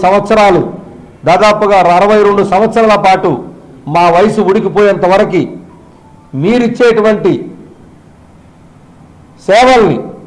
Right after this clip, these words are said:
ప్రజలకు నేరుగా చేర్చే ఉద్యోగులకు ఒక న్యాయం, ఎప్పుడో సంవత్సరమో, నాలుగు సంవత్సరాలు, మూడు సంవత్సరాలు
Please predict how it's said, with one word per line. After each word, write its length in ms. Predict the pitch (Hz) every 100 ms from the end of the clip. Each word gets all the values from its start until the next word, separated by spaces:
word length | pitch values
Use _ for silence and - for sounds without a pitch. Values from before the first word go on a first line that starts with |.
| -
ప్రజలకు 400 | 170 226 240 208 202
నేరుగా 300 | 240 269 254 233
చేర్చే 300 | 226 - 214 180
ఉద్యోగులకు 420 | 165 226 220 170 165
ఒక 80 | 190
న్యాయం, 300 | 214 233 254 285 - - - - - - - - - - - 160
ఎప్పుడో 260 | 208 240 277 269 -
సంవత్సరమో, 420 | 240 240 247 254 226
నాలుగు 200 | 226 240 220
సంవత్సరాలు, 360 | 233 233 233 220
మూడు 120 | 220 220
సంవత్సరాలు 440 | 226 226 220 214